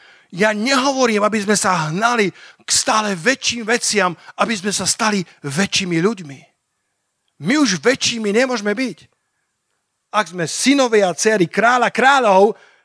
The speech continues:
tak sme došli do toho najvyššieho postavenia. Ako keď Billyho Grahama sa pýtali,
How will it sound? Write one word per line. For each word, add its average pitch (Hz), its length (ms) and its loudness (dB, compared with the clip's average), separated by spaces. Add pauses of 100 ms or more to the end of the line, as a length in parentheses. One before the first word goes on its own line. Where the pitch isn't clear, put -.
tak 226 160 0
sme 202 240 0
došli 233 400 0
do 208 160 2
toho 220 240 4
najvyššieho 277 400 0
postavenia. 180 640 0 (2500)
Ako 139 160 -20
keď 127 240 -12
Billyho 175 320 2
Grahama 175 400 -2
sa 151 160 -6
pýtali, 147 400 -6